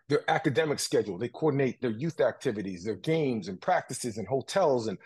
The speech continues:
they, they're doing all that. So it's getting a parent to realize, "Hey, look, you know what? We, we have to make this a priority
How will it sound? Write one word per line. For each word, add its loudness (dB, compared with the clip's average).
they, 2
they're 0
doing -2
all 4
that. -4
So -2
it's -8
getting 0
a -8
parent -2
to -4
realize, 2
"Hey, 0
look, 0
you -8
know 0
what? 0
We, 0
we 0
have -6
to -4
make -6
this -4
a -8
priority -2